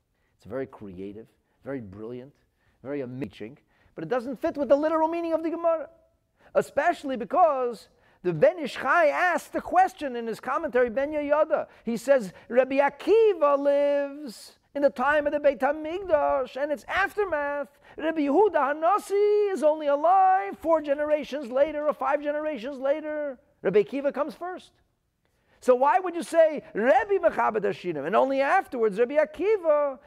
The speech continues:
Historically, you should have said, don't be surprised, Rabbi Yehuda's comments, 'Rabbi Akiva Mechabed Ashirim', and Rebbe Mechabed Ashirim."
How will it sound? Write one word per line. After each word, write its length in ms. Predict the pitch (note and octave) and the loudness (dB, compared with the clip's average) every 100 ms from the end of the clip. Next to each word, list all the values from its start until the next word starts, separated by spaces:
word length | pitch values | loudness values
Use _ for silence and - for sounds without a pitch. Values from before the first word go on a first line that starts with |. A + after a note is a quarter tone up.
| - | -6
Historically, 880 | A#3+ - - E4 G#4 G4+ F4+ D4+ D4 | -4 -4 2 4 4 2 -2 -6 -6
you 80 | C#4 | -6
should 220 | - F4 | -6 -4
have 140 | D#4 | -6
said, 580 | - D#4+ D#4+ C#4 A3 E3 _ - | 0 2 4 2 -2 -6 _ 0
don't 220 | E3+ C#4+ | 2 2
be 80 | F#4+ | 0
surprised, 420 | C#4 E3+ C3 B2+ | -2 0 0 0
Rabbi 160 | C3+ C3 | -2 -2
Yehuda's 280 | C3 C3 - | -2 -2 -2
comments, 400 | A#2+ C3 F3+ - - | -2 -2 -6 -12 -4
'Rabbi 220 | D3 C3+ | -2 2
Akiva 480 | C3 - F3 C4+ C4 | 0 2 2 4 2
Mechabed 380 | B3 G#3+ A#3+ | 2 0 2
Ashirim', 520 | A#3+ A#3+ B3 B3+ B3 A3+ - | 0 -2 -6 -6 -4 -4 -2
and 140 | E4 | 2
Rebbe 380 | A4 A4 A4+ G#4 | 2 2 2 0
Mechabed 320 | C4 D#4 C#4 | 0 0 2
Ashirim." 360 | B3 - G#3+ | 0 0 -8